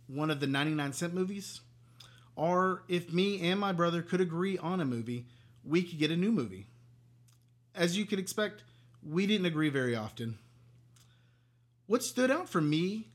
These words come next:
was the actual trip. We did not live very close to the store, so when we went into town to rent a movie, it was a big deal. We knew that we'd be at the video store for a good half hour to forty-five minutes,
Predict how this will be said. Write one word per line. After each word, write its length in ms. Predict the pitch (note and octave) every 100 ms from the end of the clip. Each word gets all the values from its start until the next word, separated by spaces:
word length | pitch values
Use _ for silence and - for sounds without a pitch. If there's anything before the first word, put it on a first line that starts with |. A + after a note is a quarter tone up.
| -
was 340 | C3 D3+ D3+
the 180 | D#3 D#3
actual 400 | D#3 - C#3+ A#2+
trip. 500 | - - C3 - - - - - - _ -
We 140 | C#3 A#3
did 140 | D4+
not 220 | G#3+ F3+
live 180 | E3+ E3
very 220 | D3 D#3
close 440 | C#3 - D#3 F3+ -
to 60 |
the 100 | G#3+
store, 460 | G#3+ - G#3 G#3 G#3
so 240 | F#3 E3+ D#3+
when 260 | D#3 D#3+ E3
we 140 | G3+
went 520 | E3 F3 F#3 - - -
into 220 | D#3 E3+ E3+
town 300 | D#3+ D#3 E3+
to 100 | C3+
rent 220 | A#2+ D#3+
a 20 |
movie, 440 | G3 G#3 A3 A3 - - - - -
it 120 | F3+
was 160 | B3 B3
a 40 |
big 240 | F3+ F3 D3
deal. 340 | D#3+ A2+ F#2+ - - - - - -
We 200 | D#3 A3
knew 400 | G#3+ A3 A3+ G#3+
that 400 | D#3+ C#3+ C#3 C3
we'd 200 | D#3 E3+
be 180 | F3 E3+
at 140 | E3+
the 60 | D3
video 340 | C#3+ D#3+ D#3+
store 440 | D#3+ - D3+ D#3 D3+
for 180 | C3+
a 60 | B2+
good 260 | C3+ D3+ C3
half 300 | C#3+ D#3 D#3+
hour 300 | D3+ D#3 D#3+
to 120 | A#2+
forty-five 560 | - D3+ D#3+ - D#3
minutes, 460 | C#3+ C#3 D3 - -